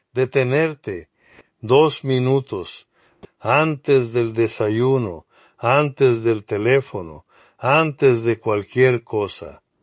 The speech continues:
Pon la mano en el pecho, respira hondo, y di en voz alta, en voz alta, "El Señor es mi pastor, hoy confío en Él". Deja que esa verdad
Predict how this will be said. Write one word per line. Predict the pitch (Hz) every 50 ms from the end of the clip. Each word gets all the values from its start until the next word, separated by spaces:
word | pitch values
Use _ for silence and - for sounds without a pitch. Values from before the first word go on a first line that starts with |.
| _ _
Pon | _ 123 135 151 160 160 156
la | 147 139
mano | 131 131 131 135 139 139 135 131 127
en | 120
el | 117 107 98
pecho, | - _ 123 117 117 113 113 - - 101 101 101 - _ _ _ _ _ _ _
respira | 104 117 117 104 - - - - 131 127 123 123 117 113
hondo, | 110 110 117 120 120 113 107 95 85 76 73 - _ _ _ _ _ _ _ _
y | 117 117 117
di | 113 123 135 147 147
en | 143 135 127 120
voz | 117 127 131 127 117 - -
alta, | 123 123 127 123 117 - - 90 78 78 - _ _ _ _ _ _ _
en | - 104 107 110 107
voz | 113 123 127 123 - - -
alta, | 123 123 123 120 110 _ - 87 80 78 _ _ _ _ _ _ _ _ _ _
"El | 113 117 120 120
Señor | 110 - - 135 123 120 120 127 139 151 160 156 131 104 90 82 - _ _ _ _ _ _ _
es | 104 117 127 131 127 - - 117
mi | 113 110
pastor, | 104 - - 98 95 - - - - 107 104 104 98 85 78 - _ _ _ _ _ _
hoy | - 113 127 143 156 160 156 143
confío | - - 135 123 117 110 - - - 135 135 135 131 123 120 113
en | 104 101 101
Él". | 104 104 101 90 82 76 73 _ _ _ _ _ _ _ _ _
Deja | - 107 120 147 165 160 139 143 151 143 131 120 - _ _ _ _ _ _
que | _ - 117 117 127 143
esa | 147 139 - - 135
verdad | 123 117 117 110 107 104 110 117 123 127 135 139 139 139 -